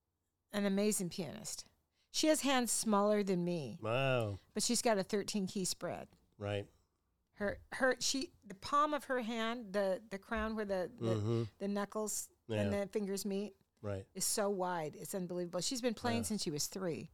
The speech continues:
Speaker 2: Oh, God.
Speaker 1: And there's anything she can't, I mean, she's
Speaker 2: That's
Speaker 1: just, ama-,
Speaker 2: great.
Speaker 1: yeah. And so, but she has, she has, uh,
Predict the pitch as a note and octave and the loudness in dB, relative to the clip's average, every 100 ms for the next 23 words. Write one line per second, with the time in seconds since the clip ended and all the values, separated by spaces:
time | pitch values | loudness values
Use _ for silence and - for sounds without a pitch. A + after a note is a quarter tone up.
0 | - F#3+ G#3 C#3+ - G2+ A2 A2 F#2 A3+ | -2 0 0 -2 -4 -6 -4 -4 -2 0
1 | G#3+ C4 D4+ C#4 C4+ A#3+ G#3+ - A3 - | 4 4 6 6 6 4 2 2 2 2
2 | G#3 G#3 - B3+ C4 A3+ A3 G#3+ C4+ A#3 | 0 2 2 2 2 2 2 2 0 2
3 | F3+ - F#3+ - G3 - - - _ G#3+ | 2 0 -2 -2 -2 -6 -20 -20 _ -4
4 | - A3+ G3 G3 - - _ - A3 G3+ | 2 4 4 0 -4 -6 _ -6 -2 0
5 | F#3 F3+ F#3 F3 | -2 -2 -4 -6